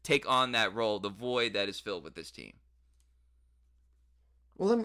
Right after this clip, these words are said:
Speaker 2: let me tell you a story, Kieran. It was, it was two years ago. Kind of a long time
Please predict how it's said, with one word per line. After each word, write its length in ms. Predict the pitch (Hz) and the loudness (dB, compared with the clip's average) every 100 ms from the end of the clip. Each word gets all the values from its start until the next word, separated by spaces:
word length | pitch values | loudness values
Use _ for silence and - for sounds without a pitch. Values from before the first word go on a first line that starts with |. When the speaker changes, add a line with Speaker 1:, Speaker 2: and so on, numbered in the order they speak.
| - | 0
Speaker 2:
let 100 | 277 | 2
me 80 | 247 | 4
tell 200 | 196 151 | 8 8
you 60 | 110 | 8
a 20 | |
story, 340 | - 104 110 | 2 -4 -8
Kieran. 340 | - 117 110 113 | -6 -4 -2 -2
It 60 | |
was, 220 | 123 110 - | -4 -6 -8
it 60 | |
was 140 | 127 113 | -6 -4
two 200 | - 202 | -2 2
years 280 | 139 104 92 | 2 0 -2
ago. 260 | 78 78 - _ _ _ _ _ _ _ _ - | -8 -10 -14 _ _ _ _ _ _ _ _ -8
Kind 120 | 226 | 0
of 80 | 269 | 4
a 40 | |
long 180 | 233 233 | 4 4
time 400 | 220 220 185 92 | 4 4 4 -2